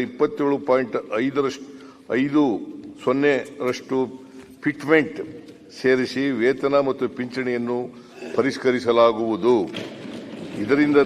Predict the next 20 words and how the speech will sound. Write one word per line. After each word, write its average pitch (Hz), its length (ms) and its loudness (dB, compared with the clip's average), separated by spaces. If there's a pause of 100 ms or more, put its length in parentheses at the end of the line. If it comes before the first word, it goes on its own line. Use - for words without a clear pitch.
ನೌಕರರ 143 480 4 (160)
ಮೂಲ 156 160 2 (120)
ವೇತನ 117 360 2 (200)
ಮತ್ತು 117 180 -4 (120)
ಪಿಂಚಣಿಯಲ್ಲಿ 117 720 -2 (800)
ಶೇಕಡ 147 360 2 (180)
ಐವತ್ತೆಂಟು 147 600 0 (140)
ಪಾಯಿಂಟ್ 131 240 2 (100)
ಐದು 131 140 0 (140)
ಸೊನ್ನೆರಷ್ಟು 123 640 -2
ಹೆಚ್ಚಳವಾಗುತ್ತದೆ. 117 920 0 (840)
ಮನೆ 123 160 4 (100)
ಬಾಡಿಗೆ 143 400 6
ಭತ್ಯೆಯಲ್ಲಿ 127 600 2 (220)
ಶೇಕಡ 127 280 -2 (140)
ಮೂವತ್ತರಷ್ಟು 127 600 -2 (100)
ಹೆಚ್ಚಳವಾಗುತ್ತದೆ. 117 960 2 (1160)
ನೌಕರರ 147 440 4 (100)
ಕನಿಷ್ಠ 147 340 -2 (220)
ಮೂಲ 147 160 4